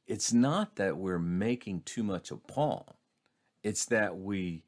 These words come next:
understand that Paul and Peter had different ministries. Peter's ministry was to the house of Israel,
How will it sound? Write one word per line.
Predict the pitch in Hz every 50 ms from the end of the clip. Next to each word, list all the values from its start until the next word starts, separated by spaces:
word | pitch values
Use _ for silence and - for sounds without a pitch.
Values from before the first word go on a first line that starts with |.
| _ _ _ _ _ -
understand | 127 139 147 135 110 107 101 - - - - 139 156 170 160 123 90 78 80 80 80 85 87 - _ _ _ _ _ _ -
that | 87 101 98 85 - - -
Paul | - 135 143 143 131 107
and | 90 -
Peter | 147 165 170 120 98
had | 90 87 85 80
different | 92 87 - 78 67 73
ministries. | 87 110 147 160 135 - - - - - - - - - - _ _ _ _ _ _ _ _ _ _ _ _ _ _ _ _ _ _ _ _ _ _ -
Peter's | - - 196 214 220 185 151 117 110 -
ministry | 104 107 113 139 170 175 160 143 - - - 90 85 80 80
was | 80 80 82 87 85 82 - -
to | - - - 143 143 139
the | 120 98 90
house | 85 - - 123 127 131 127 - - -
of | 92 82 80
Israel, | 92 107 127 143 139 - - 50 50 - -